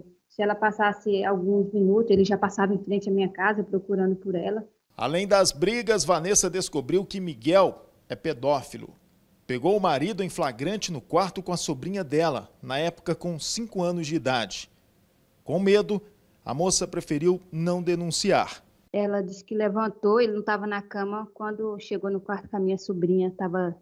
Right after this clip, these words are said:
Speaker 1: isso aí tem até minha sobrinha de prova hoje, acordou, é... ele tava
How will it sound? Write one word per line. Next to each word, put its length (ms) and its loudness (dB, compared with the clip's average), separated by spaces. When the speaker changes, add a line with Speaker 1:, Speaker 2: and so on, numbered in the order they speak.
Speaker 1:
isso 100 -2
aí 80 2
tem 160 0
até 220 0
minha 140 4
sobrinha 360 -2
de 120 -4
prova 400 0
hoje, 360 -2
acordou, 880 4
é... 540 0
ele 180 -2
tava 380 -2